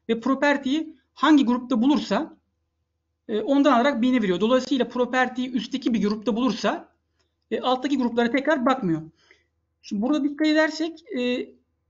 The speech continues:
Bean instance, instance'ındaki property value ile, e, environment'taki property value, e, eşit olmak zorunda. Bu Bean initialize olurken işleniyor.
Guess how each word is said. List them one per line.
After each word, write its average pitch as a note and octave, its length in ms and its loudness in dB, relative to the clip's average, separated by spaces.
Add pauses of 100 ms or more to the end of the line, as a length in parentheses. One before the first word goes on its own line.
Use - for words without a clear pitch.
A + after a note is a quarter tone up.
(120)
Bean C#4+ 280 6
instance, C#4+ 360 4 (400)
instance'ındaki C4 840 0
property C#4 460 0
value B3+ 300 2
ile, D4+ 220 0 (580)
e, G#3 200 -2 (240)
environment'taki A3 1000 0
property A3+ 500 -2
value, A#3+ 380 -2 (520)
e, A3 380 -2 (540)
eşit A#3+ 220 2
olmak E3+ 240 0
zorunda. F#3 380 -4
Bu C#4+ 200 0
Bean C4+ 160 6
initialize C#4 480 2
olurken C#4+ 220 0
işleniyor. F#3 540 -2